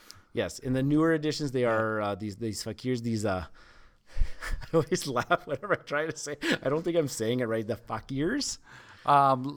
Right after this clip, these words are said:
Speaker 2: l-, yeah,
Speaker 1: The,
Speaker 2: we're,
Speaker 1: the, the, the, the guy, the guys that play the flute and the little snake starts dancing.
Speaker 2: the snake charmers.
Speaker 1: Um, but in the, in the first edition of the game, they were actually referred to as slave cards,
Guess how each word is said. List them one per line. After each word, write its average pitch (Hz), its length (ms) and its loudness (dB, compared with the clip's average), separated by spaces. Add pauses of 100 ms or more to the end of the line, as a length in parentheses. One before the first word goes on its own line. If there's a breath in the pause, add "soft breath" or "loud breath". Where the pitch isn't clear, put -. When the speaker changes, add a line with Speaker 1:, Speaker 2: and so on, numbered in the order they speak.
Speaker 2:
l-, 131 140 -6
yeah, 123 240 4
Speaker 1:
The, 117 60 0
Speaker 2:
we're, 143 200 6
Speaker 1:
the, 147 120 -2
the, 147 180 2
the, 147 140 4
the 143 140 4
guy, 160 180 8
the 151 80 2
guys 170 200 6
that 156 100 2
play 160 160 4
the 143 100 0
flute 147 300 -2
and 139 80 -2
the 120 80 2
little 131 280 0
snake 135 340 -2
starts 139 320 -4
dancing. 135 400 -2
Speaker 2:
the 143 80 2
snake 220 240 -2
charmers. 110 560 -2 (560 soft breath)
Speaker 1:
Um, 120 320 0 (240)
but 139 180 -2
in 131 100 2
the, 135 180 -2
in 135 60 0
the 135 120 -2 (120)
first 151 320 0
edition 160 340 -2
of 151 80 -2
the 139 60 -6
game, 139 280 0
they 120 120 0
were 113 120 0
actually 113 260 -4
referred 110 400 -6
to 104 120 -6
as 87 140 -6
slave 107 580 -6
cards, 151 540 -4